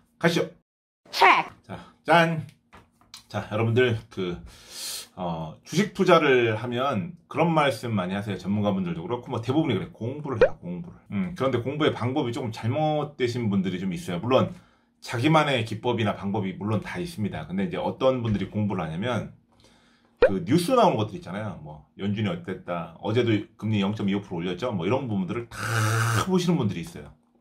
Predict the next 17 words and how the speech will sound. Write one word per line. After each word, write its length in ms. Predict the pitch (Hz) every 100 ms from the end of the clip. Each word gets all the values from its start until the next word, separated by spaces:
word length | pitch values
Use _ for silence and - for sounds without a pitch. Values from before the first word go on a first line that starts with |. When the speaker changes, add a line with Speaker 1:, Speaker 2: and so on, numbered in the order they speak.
| _ _ _
Speaker 1:
자, 260 | - 92 107
이런 220 | 117 143
뉴스들을 440 | 123 156 214 180 131
보시고, 640 | 131 165 190 123 151 135 104
예를 160 | 120
들어서 340 | 131 120 98 90
내 200 | 127 135
계좌를 420 | 120 120 127 127
실제로 380 | 120 196 190 120
대응을 300 | 113 127 107
해. 220 | 120 107 -
만약에 220 | 95 90
이분은 300 | 90 92 82
이런, 180 | 107 135
"어, 120 | 147
너 140 | 135 135
이런 220 | 143